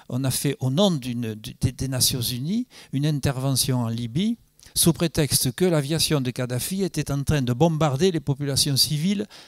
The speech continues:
à Benghazi. Il n'y a jamais eu de bombardement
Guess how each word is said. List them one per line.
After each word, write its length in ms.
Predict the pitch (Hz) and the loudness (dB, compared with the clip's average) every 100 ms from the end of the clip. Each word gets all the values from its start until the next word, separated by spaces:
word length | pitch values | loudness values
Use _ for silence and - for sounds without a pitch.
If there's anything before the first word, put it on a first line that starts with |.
| - - - | -20 -20 -2
à 120 | 135 | 4
Benghazi. 600 | 147 208 190 185 151 127 - - - - _ _ - - | 8 8 8 6 4 -2 -6 -18 -20 -20 _ _ -20 -10
Il 40 | 131 | -2
n'y 60 | |
a 60 | 131 | 2
jamais 340 | 127 180 190 | 6 6 6
eu 120 | 220 | 6
de 80 | 175 | 4
bombardement 840 | 147 160 151 160 139 135 156 208 | 4 4 4 2 2 0 -2 -2